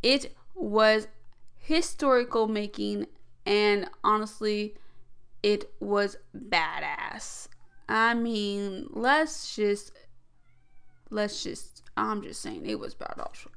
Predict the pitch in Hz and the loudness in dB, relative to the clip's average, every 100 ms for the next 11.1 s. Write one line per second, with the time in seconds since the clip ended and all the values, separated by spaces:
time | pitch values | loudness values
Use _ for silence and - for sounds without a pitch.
0 | - - - - 240 214 196 220 277 254 | -16 -18 2 4 4 4 4 4 4 2
1 | 208 202 202 185 - 247 302 370 302 247 | 0 2 6 4 4 4 4 4 4 2
2 | 254 214 190 180 - - - - - - | 2 -2 -2 -4 -8 -14 -14 -16 -16 -12
3 | - - 277 262 233 226 226 226 233 214 | -8 0 4 4 2 0 -2 -2 -2 -2
4 | 196 - 190 196 202 214 202 196 - 202 | -2 -2 -2 -2 -4 -4 -4 -4 -4 -4
5 | 196 202 202 202 202 214 - - - - | -2 -2 -2 -2 -2 -6 -10 -10 -10 -12
6 | - - - 269 523 359 311 226 - 214 | -16 -2 2 4 6 6 6 2 2 2
7 | 208 202 202 202 202 208 202 - - 277 | 2 2 0 -6 -4 -4 -4 -4 -6 -2
8 | 349 - - - - - 214 226 - - | 0 0 -2 -4 -8 -8 -8 -8 -12 -6
9 | 240 254 254 233 247 294 269 240 208 208 | -2 0 0 2 4 4 4 4 4 2
10 | - 98 76 - - - 247 240 208 208 | 0 -2 -4 -4 -4 -4 2 4 4 0